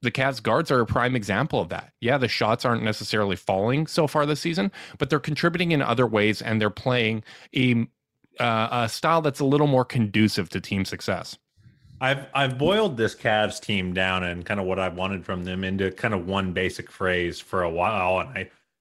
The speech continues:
Speaker 2: mentioned it to Coach Sidney Lowe when we talked before the season, talked about it since. All I want is for this team to be more than the sum of their parts.
Speaker 1: Mm-hmm.
Speaker 2: You know, and, like, right now, I feel like they are, you know, like, the sum of their parts is,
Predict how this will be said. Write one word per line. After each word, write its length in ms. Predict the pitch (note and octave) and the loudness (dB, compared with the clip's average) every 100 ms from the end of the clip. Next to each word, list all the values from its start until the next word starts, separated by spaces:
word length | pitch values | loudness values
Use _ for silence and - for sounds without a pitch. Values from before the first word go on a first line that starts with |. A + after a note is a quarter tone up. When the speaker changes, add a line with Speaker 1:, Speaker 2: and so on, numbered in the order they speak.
| _ | _
Speaker 2:
mentioned 400 | G#2+ G2 G2+ F#2 | -4 -2 0 -2
it 20 | |
to 80 | F#2+ | -2
Coach 240 | F#2 G2 F2+ | -2 -2 -2
Sidney 260 | G2 F2 F#2+ | -4 -4 0
Lowe 220 | C3 F3+ | 2 2
when 100 | E3+ | 2
we 100 | E3+ | 0
talked 380 | C#3+ D3 C#3 - | 0 -2 -2 -4
before 300 | A2 - G2+ | -6 -4 -4
the 120 | F2+ | -4
season, 360 | - C3 C3 B2+ | -4 -2 -2 0
talked 200 | A2 F#2 | -2 -2
about 200 | F2+ F#2 | -6 -6
it 60 | |
since. 400 | - A2 A2+ A2 - _ _ | -6 -4 -4 -6 -16 _ _
All 300 | - A2+ C#3 | 0 2 4
I 100 | D3 | 2
want 300 | C#3 B2 G#2+ | 2 0 0
is 80 | F#2+ | -2
for 100 | - | -4
this 160 | F#2+ | -6
team 220 | - G#2 F#2 | -4 -4 -4
to 100 | F#2 | -4
be 140 | F2+ | -4
more 260 | F2+ F2+ F2+ | -4 -4 -2
than 180 | F2+ | -2
the 80 | F2 | -6
sum 220 | D#2+ F#2+ | -8 -6
of 60 | F2 | -4
their 120 | E2+ | -6
parts. 500 | D#2+ F2 E2 - - _ _ - | -6 -10 -10 -14 -16 _ _ -2
Speaker 1:
Mm-hmm. 140 | A2 | 2
Speaker 2:
You 180 | A#2 G2+ - _ - | 2 0 -4 _ -4
know, 180 | G2+ A2 | -2 0
and, 300 | A#2 G#2 G#2 | -2 -2 0
like, 180 | G#2 F#2+ - _ _ | 0 -2 -10 _ _
right 340 | G#2+ C3 F#3 | 0 0 0
now, 580 | C3 B2+ F#3 A2+ F2+ A2+ | 0 0 2 2 2 0
I 160 | G#2 B2+ | -2 -4
feel 180 | D#3+ E3+ | -2 -2
like 220 | A2+ - | -2 -2
they 160 | B2+ B2 | 0 2
are, 380 | C3 D3+ F2 - _ _ | 4 2 0 -10 _ _
you 100 | A#2 | -6
know, 220 | G2 G2 | -2 0
like, 240 | C3 G#2+ - | 0 -2 -2
the 140 | A2 | -4
sum 200 | - E3 | 0 0
of 60 | G#3+ | 2
their 140 | A#2 | 0
parts 400 | - B2+ F3 - | 0 0 0 0
is, 320 | F#2 F2 - | -4 -6 -10